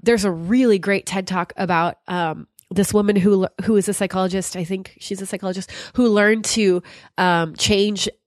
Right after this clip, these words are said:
uh, emotional patterns and fear responses based on body language and posture. So I'll, I'll give the,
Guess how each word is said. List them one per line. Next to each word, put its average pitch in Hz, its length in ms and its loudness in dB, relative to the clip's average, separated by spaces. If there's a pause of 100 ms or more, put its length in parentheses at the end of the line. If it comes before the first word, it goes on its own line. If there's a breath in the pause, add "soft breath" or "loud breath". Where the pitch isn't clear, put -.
uh, 180 400 2
emotional 190 840 2
patterns 190 460 2
and 180 120 -2
fear 175 200 0
responses 185 500 0
based 180 260 0
on 180 140 -2
body 170 260 2
language 226 300 2
and 226 100 0
posture. 226 360 0
So 202 180 0
I'll, 170 260 0
I'll 180 120 2
give 170 240 0
the, 165 280 0